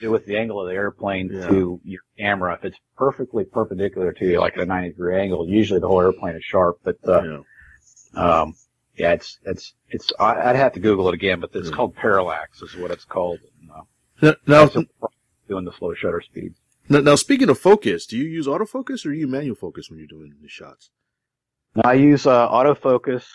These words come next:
Speaker 1: and I will do a single spot focus, uh, on the, in the camera. I don't do multiple. I don't do three D tracking. I keep it a single spot in the center of the, uh, center of the, uh, sensor there,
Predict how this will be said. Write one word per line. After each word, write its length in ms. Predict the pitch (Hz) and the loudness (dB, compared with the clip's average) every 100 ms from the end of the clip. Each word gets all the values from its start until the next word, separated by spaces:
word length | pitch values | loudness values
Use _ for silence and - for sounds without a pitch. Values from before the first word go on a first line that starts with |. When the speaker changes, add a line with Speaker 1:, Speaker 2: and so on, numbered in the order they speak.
| - - | -20 -12
Speaker 1:
and 240 | 104 104 | -8 -2
I 100 | 104 | -2
will 200 | 104 104 | 0 -4
do 360 | 90 110 110 104 | -2 0 0 0
a 200 | 95 90 | 0 -2
single 360 | - 120 117 | -2 0 0
spot 340 | - - 104 - | 0 0 -2 -2
focus, 680 | 110 101 107 101 - - - | -4 -4 -4 -8 -10 -20 -18
uh, 340 | 104 92 85 - | -10 -8 -8 -6
on 240 | 95 95 | -4 -4
the, 260 | 90 90 90 | -6 -6 -8
in 120 | 95 | -8
the 60 | 90 | -4
camera. 420 | 107 104 104 92 | 0 2 4 2
I 80 | 92 | 2
don't 220 | 98 92 | 0 -2
do 100 | 98 | -2
multiple. 680 | 98 98 - - 101 95 - _ _ _ | 0 0 -4 -2 0 0 -4 _ _ _
I 80 | - | -2
don't 160 | 92 98 | 0 0
do 120 | 92 | -2
three 260 | - 98 95 | -2 -4 -2
D 180 | 92 90 | -6 -4
tracking. 580 | 98 90 90 90 87 | 0 2 2 -2 -6
I 120 | 85 87 | -8 -6
keep 260 | 104 95 | -8 -4
it 80 | 87 | -4
a 60 | 85 | -4
single 280 | 107 104 | 0 0
spot 380 | 98 - 98 95 | -2 0 0 0
in 60 | 82 | -4
the 80 | 87 | -12
center 300 | 110 101 98 | -6 -4 -6
of 80 | 90 | -6
the, 300 | 87 90 85 | -6 -6 -6
uh, 160 | 82 - - _ _ _ _ - _ | -8 -12 -20 _ _ _ _ -20 _
center 280 | _ 117 107 | _ -2 0
of 80 | 95 | 0
the, 300 | 95 95 92 | -2 0 2
uh, 340 | 85 85 87 | 2 0 -4
sensor 480 | - - 120 117 107 | -6 -2 0 2 2
there, 400 | 101 98 101 | 4 4 2